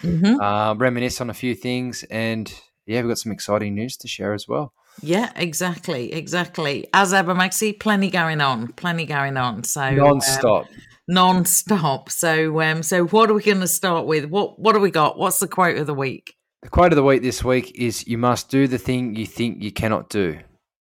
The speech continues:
Speaker 1: Oh, that's a good one. Hey, got,
Speaker 2: You
Speaker 1: you
Speaker 2: have
Speaker 1: just
Speaker 2: to.
Speaker 1: gotta try. You just gotta try.
Speaker 2: You have to try. And, uh, you might, you know, you think you can't do it, and then you realise you can do it, but just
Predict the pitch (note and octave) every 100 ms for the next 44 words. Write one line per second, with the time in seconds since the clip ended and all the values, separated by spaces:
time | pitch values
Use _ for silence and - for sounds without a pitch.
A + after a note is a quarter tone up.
0 | _ _ _ - C3 B2+ G#2+ B2 C#3 -
1 | C3+ B2+ A2+ A2+ A#2+ A#2+ B2+ A#2+ A2 _
2 | _ _ - F3+ E3+ - - - - _
3 | B2+ C#3 F#3 - F3+ D#3 D3 D3+ D3 C#3+
4 | - D3 D3+ - - E3+ D3 - C3 B2
5 | A#2 - _ _ _ _ _ - A2 A2
6 | G#2 - G#2 F#2+ F2+ A2 A2 A2+ A2+ A#2
7 | B2+ B2+ A#2 _ _ - A#2 A2+ A#2+ -
8 | C#3 A2+ - A#2 B2+ A#2 G#2+ G#2+ A2+ G#2+
9 | G#2+ A2+ A2 G2 G2 - A#2+ A#2 F#2+ G2+
10 | A#2+ - A2+ - - G2+ -